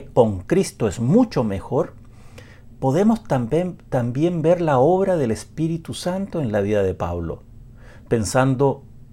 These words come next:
en algo que para él era fundamental. ¿Y sabes qué es? El progreso del Evangelio y el bien de la iglesia, el bien de los hermanos, antes que su descanso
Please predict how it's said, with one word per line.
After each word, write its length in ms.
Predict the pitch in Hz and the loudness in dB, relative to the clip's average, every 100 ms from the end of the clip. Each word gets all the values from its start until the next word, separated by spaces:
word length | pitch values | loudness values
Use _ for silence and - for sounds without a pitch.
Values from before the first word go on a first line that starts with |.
| - - | -20 -6
en 200 | 139 120 | -2 0
algo 380 | 131 139 143 139 | 0 0 -2 -2
que 100 | 123 | -2
para 300 | 113 107 117 | -2 -2 -2
él 160 | 135 | 0
era 200 | 135 131 | 0 -2
fundamental. 920 | 120 - 147 120 107 95 87 85 87 - - - - | -4 -6 -4 -4 -4 -6 -8 -8 -10 -12 -20 -20 -16
¿Y 60 | - | -8
sabes 340 | 107 113 135 | -4 -2 -4
qué 260 | - 95 113 | -6 -4 -4
es? 240 | - - - - - - - - - - - | -6 -14 -20 -20 -20 -20 -20 -18 -18 -18 -4
El 200 | 127 101 | -2 -2
progreso 640 | - 104 95 151 165 165 | -2 -2 2 2 2 0
del 140 | 113 113 | 2 2
Evangelio 640 | 95 90 113 87 82 87 - - - - | 0 -2 -4 -4 -6 -10 -16 -20 -20 -10
y 180 | 113 123 | 0 2
el 140 | 98 | 2
bien 400 | 87 113 233 294 - - - - - - 123 | -2 0 0 0 -6 -20 -20 -20 -20 -10 -4
de 140 | 113 | -2
la 100 | 101 | -2
iglesia, 560 | 95 107 123 - 110 95 | -2 0 0 0 -2 -2
el 180 | 90 | -4
bien 340 | 90 151 214 180 | -4 -2 0 0
de 100 | 123 | 0
los 240 | 120 - | 0 -2
hermanos, 600 | 104 104 107 120 107 - - | -4 -2 -2 -2 -4 -6 -4
antes 400 | 143 - 143 - | -4 -4 -6 -6
que 440 | 117 95 98 92 - - - - | -4 -2 -2 -4 -12 -20 -20 -20
su 260 | - - 110 | -8 -2 0
descanso 800 | 101 - - 147 165 - 226 | -2 -2 0 0 0 -4 -10